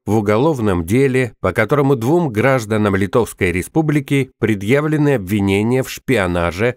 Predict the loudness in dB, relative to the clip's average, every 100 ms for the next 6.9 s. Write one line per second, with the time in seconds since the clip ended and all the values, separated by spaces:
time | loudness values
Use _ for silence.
0 | _ -20 -4 0 0 0 0 2 0 0
1 | -2 -2 -2 -2 0 0 0 0 -2 -4
2 | -6 -6 -10 _ _ _ _ _ -2 0
3 | -2 0 0 0 -2 0 0 0 -2 -2
4 | -6 _ -2 0 0 2 2 0 -2 -4
5 | -2 0 2 0 0 0 0 0 -2 -2
6 | -2 0 -2 -2 -2 0 0 0 -2